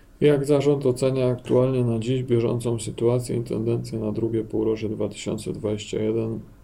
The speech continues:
Jaki zwłaszcza na kolejne lata, jeśli chodzi o zapotrzebowanie, popyt w segmencie systemów przeładunkowych oraz ile rzeczywiście spółka potra-,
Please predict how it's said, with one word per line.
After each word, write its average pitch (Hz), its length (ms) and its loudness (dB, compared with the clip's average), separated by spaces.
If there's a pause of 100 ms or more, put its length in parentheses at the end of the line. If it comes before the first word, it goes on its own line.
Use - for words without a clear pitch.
Jaki 113 360 0
zwłaszcza 117 460 -2
na 113 120 -2
kolejne 107 440 -2
lata, 107 320 -4
jeśli 110 280 -6
chodzi 104 300 -4
o 107 60 -2
zapotrzebowanie, 101 960 -4
popyt 104 420 -4
w - 80 -20
segmencie 104 520 -4
systemów 107 540 -8
przeładunkowych 110 720 -4 (100)
oraz 113 400 -4 (640)
ile 131 240 4
rzeczywiście 120 600 -2
spółka 113 400 -2
potra-, 110 380 -2